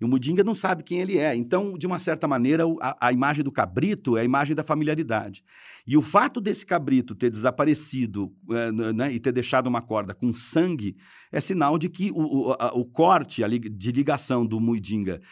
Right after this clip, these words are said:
com a sua família também pode ter se dado de maneira sangrenta, como acontecia com, com todos na guerra.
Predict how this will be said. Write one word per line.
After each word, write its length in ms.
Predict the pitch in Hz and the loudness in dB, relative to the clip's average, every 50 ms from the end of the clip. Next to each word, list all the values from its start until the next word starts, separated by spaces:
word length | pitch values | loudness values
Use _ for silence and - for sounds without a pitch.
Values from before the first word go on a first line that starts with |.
| - - _ | -20 -10 _
com 100 | - 143 | 0 0
a 60 | 139 | 0
sua 180 | - - 127 117 | 0 0 -2 -2
família 480 | - 113 101 107 131 160 165 147 120 | -2 -2 0 0 0 0 2 2 0
também 260 | - - 123 139 156 | 0 0 2 2 0
pode 360 | 151 147 - 147 175 190 151 139 | 0 2 2 2 2 2 0 -4
ter 140 | - 139 | -6 -6
se 120 | - - 113 | -6 -6 -6
dado 320 | 95 113 110 117 120 135 | -4 -4 -2 -2 -2 -4
de 80 | 127 135 | -6 -6
maneira 280 | 147 131 131 135 147 | -4 -4 -2 -2 -4
sangrenta, 760 | 139 - - 165 175 143 131 131 131 123 120 120 - 104 - _ _ - - - _ | -4 -2 0 0 0 2 2 2 2 2 0 -4 -6 -10 -10 _ _ -20 -20 -12 _
como 180 | - 117 120 | -2 0 0
acontecia 600 | 123 120 131 131 120 147 131 - - 101 107 117 120 | 0 0 0 -2 -2 -2 -4 -6 -6 -8 -6 -8 -6
com, 220 | - 135 135 - | -4 -6 -6 -6
com 160 | - - 135 | -4 -4 -4
todos 300 | 139 - 117 120 120 110 | -4 -2 -2 -2 -2 -2
na 100 | 110 147 | -2 -4
guerra. 460 | 147 117 101 92 87 85 76 76 80 | -4 -4 -4 -6 -6 -6 -10 -14 -18